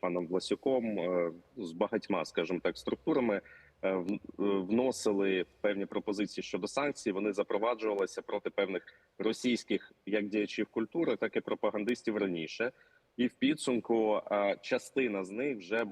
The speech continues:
була санкціонована Європейським Союзом, лише частина. Е, Євросоюз, звісно, дуже повільний. Там місяці займають ухвалення таких рішень, все через велику забюрократизованість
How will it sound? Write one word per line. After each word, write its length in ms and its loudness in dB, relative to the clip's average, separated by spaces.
була 200 0
санкціонована 680 -2
Європейським 600 -2
Союзом, 560 -2
лише 240 -2
частина. 560 -2
Е, 340 4
Євросоюз, 640 2
звісно, 320 0
дуже 280 0
повільний. 480 -2
Там 200 0
місяці 560 0
займають 560 0
ухвалення 480 0
таких 340 -4
рішень, 320 0
все 300 0
через 300 -2
велику 320 0
забюрократизованість 1300 -2